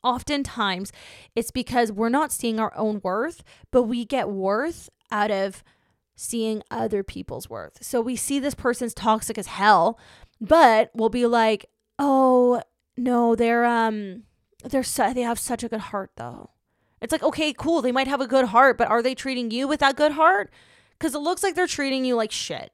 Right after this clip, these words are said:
and you're allowing yourself to be treated like shit." Like, I am so, so big on radical responsibility because your life isn't anybody's responsibility but your own, right?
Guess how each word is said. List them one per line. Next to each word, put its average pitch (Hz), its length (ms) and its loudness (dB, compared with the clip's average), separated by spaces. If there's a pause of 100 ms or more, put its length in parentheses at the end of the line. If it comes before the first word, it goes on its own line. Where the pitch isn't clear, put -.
(540)
and 240 240 0
you're 254 300 0
allowing 254 340 2
yourself 247 340 -2
to 240 100 -8
be 220 100 -8
treated 202 340 -8
like 180 140 -8
shit." - 360 -10 (760)
Like, 240 300 0 (460)
I 277 160 2
am 330 200 -2
so, 254 800 4
so 240 760 0
big 233 360 0
on 220 160 -2
radical 214 560 0
responsibility 208 840 -6
because 202 320 -12
your 233 360 2
life 214 300 -2
isn't 220 220 -4 (120)
anybody's 233 500 -2
responsibility 214 680 -4
but 190 320 -6
your 196 140 -6
own, 196 340 -6 (1200)
right? 247 380 -2